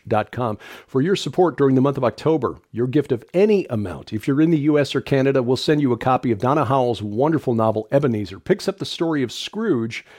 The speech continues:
from Christmas Day forward. How was his life changed? We'll send that to you if you're in the U S or Canada for your gift of any amount.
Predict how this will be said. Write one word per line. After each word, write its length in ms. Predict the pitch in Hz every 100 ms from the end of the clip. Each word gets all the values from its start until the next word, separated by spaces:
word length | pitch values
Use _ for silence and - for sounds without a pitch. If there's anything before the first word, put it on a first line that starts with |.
| - _ _ _ _ _ _
from 280 | _ - 160
Christmas 460 | - 180 - 156 -
Day 320 | 147 135 131
forward. 720 | - _ - 214 202 127 -
How 200 | - 143
was 220 | 151 143
his 180 | 160 147
life 320 | 139 135 135 - - _ _ _
changed? 680 | - 165 160 113 71 - - _ _ _ _ _ _ _ -
We'll 120 | 113
send 240 | - 147
that 120 | 135 -
to 80 | 135
you 120 | 139
if 200 | 147 -
you're 140 | 190
in 80 | 180
the 80 | 160
U 120 | 156
S 160 | 143 -
or 60 |
Canada 400 | 131 151 139 104
for 140 | - 131
your 120 | 139
gift 280 | 131 135 127
of 100 | - -
any 300 | 143 151 151
amount. 460 | 135 117 107 107